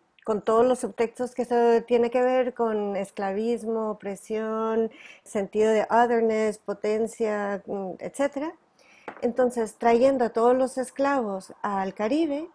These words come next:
junto, bueno, los ingleses que colonizaron la parte del este de Estados Unidos, donde también coincidieron otros esclavos que eran irlandeses. Y entonces, ahí en ese melting pot, en ese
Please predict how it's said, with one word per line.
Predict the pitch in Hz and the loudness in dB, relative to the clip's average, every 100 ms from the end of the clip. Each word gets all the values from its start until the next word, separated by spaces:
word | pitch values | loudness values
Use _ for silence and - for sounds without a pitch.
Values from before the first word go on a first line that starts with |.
| _ | _
junto, | - 285 330 349 294 320 | -4 0 0 0 -2 -2
bueno, | 262 208 185 - - | 0 -2 -4 -6 -8
los | 190 190 | -8 -4
ingleses | 202 196 208 226 240 | -4 -2 -4 -4 -2
que | 226 | -2
colonizaron | 196 214 208 202 190 - 208 208 214 | 0 0 0 0 -4 -2 -2 0 0
la | 196 208 | -2 -2
parte | 190 214 | -4 -2
del | 196 196 | -2 -2
este | 196 208 | -4 -10
de | |
Estados | 185 202 208 | -8 -8 -4
Unidos, | 269 302 294 294 330 _ _ _ - _ | -4 -2 0 -2 -6 _ _ _ -20 _
donde | 247 254 285 285 | 2 4 6 6
también | 285 269 285 294 | 4 2 2 2
coincidieron | 311 302 - 311 320 294 285 330 370 _ _ _ _ _ - | 0 0 -2 0 2 2 -2 -4 -12 _ _ _ _ _ 0
otros | 233 233 233 | 0 2 -4
esclavos | 262 - 247 233 247 | -6 -2 0 2 0
que | - | -2
eran | 220 214 226 - | -4 -2 -4 -2
irlandeses. | 226 214 214 240 - 202 - _ _ | -2 0 2 0 -2 -16 -18 _ _
Y | 233 | 4
entonces, | 247 247 294 294 247 - | 4 4 2 2 -2 -2
ahí | 226 233 254 294 | 2 4 4 4
en | 302 | 4
ese | 294 294 311 311 - | 2 2 -2 -2 -4
melting | 214 233 262 254 | -2 -2 -4 -8
pot, | 226 277 285 | -4 -4 0
en | 226 | -2
ese | 214 240 233 233 | 0 2 4 4